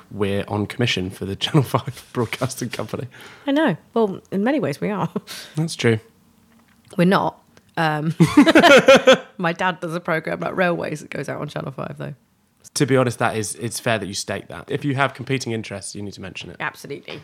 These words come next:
Speaker 1: So
Speaker 2: yes.
Speaker 1: the podcast is in no way affiliated with Channel five.
Speaker 2: No way affiliated.
Speaker 1: However, we do have to state that Holly's dad has a programme that he sometimes makes, which goes out on Channel five.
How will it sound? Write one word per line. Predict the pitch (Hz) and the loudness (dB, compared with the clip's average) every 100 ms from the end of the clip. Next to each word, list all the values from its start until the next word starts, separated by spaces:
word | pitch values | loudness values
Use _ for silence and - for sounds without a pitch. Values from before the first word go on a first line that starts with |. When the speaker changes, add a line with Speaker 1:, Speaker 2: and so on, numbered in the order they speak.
| _ - | _ -12
Speaker 1:
So | 127 | -8
Speaker 2:
yes. | |
Speaker 1:
the | 117 | -4
podcast | 156 147 131 127 - | 0 0 2 0 0
is | 131 120 | -6 -2
in | 120 | 0
no | 127 127 | 2 2
way | 120 110 | 0 -2
affiliated | - 123 104 104 107 | -2 -4 -4 -6 -10
with | 101 | -10
Channel | 95 95 | -10 -12
five. | - 98 113 - _ 185 | -10 -8 -10 -12 _ -4
Speaker 2:
No | 208 | -2
way | 208 196 180 | 0 -2 -4
affiliated. | 180 180 123 | -6 -2 2
Speaker 1:
However, | 131 123 113 - | 2 2 -4 -4
we | 117 | -6
do | 104 135 113 | 0 2 2
have | 113 - | -2 -4
to | |
state | 107 113 107 95 | -4 -4 -4 -8
that | 82 | -8
Holly's | 107 101 | -8 -8
dad | - 107 101 98 - | -2 -2 -2 -8 -10
has | 117 101 | -6 -6
a | 104 | -4
programme | 107 104 - 95 | -4 -4 -4 -6
that | 80 | -8
he | 101 98 107 _ _ _ _ _ - | -10 -10 -12 _ _ _ _ _ -12
sometimes | - 107 98 98 95 | -4 -2 -2 -8 -6
makes, | 95 95 - | -6 -6 -10
which | - - | -10 -6
goes | 104 101 | -4 -4
out | 98 95 | -6 -6
on | 95 | -8
Channel | - - | -8 -10
five. | - - | -12 -14